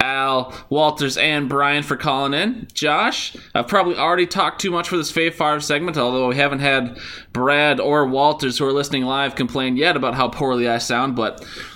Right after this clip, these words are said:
um, we said this Fave Favre was a bit of a struggle for you. Was that just a joke earlier, or did you actually struggle to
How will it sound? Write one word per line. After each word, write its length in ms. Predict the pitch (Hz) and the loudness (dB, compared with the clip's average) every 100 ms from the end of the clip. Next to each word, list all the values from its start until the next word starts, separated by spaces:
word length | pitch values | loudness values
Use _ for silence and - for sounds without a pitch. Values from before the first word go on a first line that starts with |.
| - | -4
um, 600 | 117 113 110 113 120 - - - - - - | -2 0 0 -2 -6 -12 -16 -18 -20 -20 -4
we 80 | 156 | -2
said 260 | 175 202 | 2 0
this 160 | 180 - | 0 0
Fave 220 | 185 190 | 0 2
Favre 180 | 190 190 | 2 2
was 120 | 175 | 0
a 40 | 147 | 0
bit 120 | 170 | 0
of 100 | 160 | 0
a 40 | |
struggle 360 | 151 - 170 226 | -2 0 0 0
for 120 | 233 | -2
you. 140 | 269 262 | -2 -2
Was 140 | 170 | 0
that 180 | 156 147 | 0 0
just 200 | 156 135 | -2 -2
a 60 | |
joke 320 | 120 147 180 170 | -2 0 -2 0
earlier, 360 | 175 226 247 | -2 0 -2
or 40 | 180 | -2
did 140 | 139 | 0
you 80 | 143 | 0
actually 300 | 143 - 143 | 0 -2 -4
struggle 840 | - - 139 151 151 156 156 120 | -4 -4 -2 -2 -2 -2 -4 -6
to 280 | - 127 120 | -4 -2 0